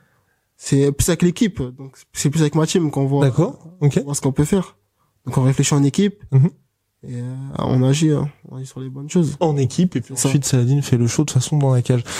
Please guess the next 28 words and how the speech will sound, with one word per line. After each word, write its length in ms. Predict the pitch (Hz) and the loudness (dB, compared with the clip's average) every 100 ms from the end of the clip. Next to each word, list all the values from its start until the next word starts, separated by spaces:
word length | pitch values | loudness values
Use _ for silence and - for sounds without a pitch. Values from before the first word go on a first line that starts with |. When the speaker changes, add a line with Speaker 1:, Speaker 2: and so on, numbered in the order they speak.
| - - - | -10 -12 0
Speaker 2:
Aujourd'hui, 420 | 165 160 160 285 | 2 4 4 2
là, 100 | 285 | 0
sur 160 | - 151 | -2 -2
ces 140 | 143 | 2
derniers 260 | 143 147 135 | 2 2 0
co-, 140 | - | -2
sur 160 | - 127 | -2 0
ces 120 | - | 2
derniers 260 | 135 135 131 | 4 2 2
combats, 200 | 139 139 | 2 4
bien 160 | 135 | 4
évidemment, 400 | 131 135 170 220 147 | 4 4 2 0 -2
la 120 | 143 | -2
catégorie 360 | 143 139 139 | -2 0 2
lightweight 480 | 139 135 - 147 - - | 2 2 2 0 -2 -2
à 100 | 156 | 0
l'U 240 | 147 147 | 0 -2
F 60 | 143 | -2
C, 160 | - | -4
en 140 | 185 135 | -4 -6
tout 140 | - | -8
cas, 140 | 147 135 | -4 -2
ça 140 | - | -2
reste 180 | 123 127 | -2 -2
celle 160 | - 120 | -4 -4
la 100 | 117 | -6
plus 360 | - 143 127 | -8 -10 -2
animée. 400 | 131 127 135 208 | 0 4 4 2